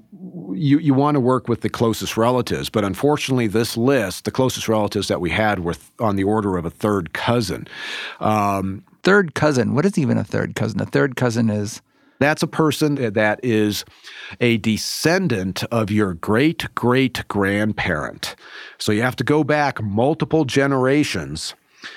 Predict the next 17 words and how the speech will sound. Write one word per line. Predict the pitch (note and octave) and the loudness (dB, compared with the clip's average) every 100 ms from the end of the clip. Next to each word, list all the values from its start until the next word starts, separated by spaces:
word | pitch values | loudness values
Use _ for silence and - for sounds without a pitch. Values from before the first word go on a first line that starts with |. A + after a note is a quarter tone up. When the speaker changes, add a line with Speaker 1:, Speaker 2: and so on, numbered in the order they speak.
| - | -8
Speaker 1:
And | G#2+ G#2+ F#2+ | -4 -2 -2
it | C3 | -4
turns | - A#2 A2 B2+ | 0 0 0 0
out | C3 C3 | 0 0
for | A#2+ | -2
the | G2+ | 0
Golden | A2+ A#2+ C3+ | 2 2 0
State | C3 C#3 B2 | 0 0 0
Killer, | - D3+ B2 G2+ | 2 2 2 2
these | B2 C3+ | 2 2
are | C3+ | 2
people | D#3+ D3+ C3 | 0 2 2
that | A#2 G2 | 2 0
were | F#2+ | -2
born | A2 A#2 C3 | 0 2 2
in | B2+ | 0
the | G2+ | -2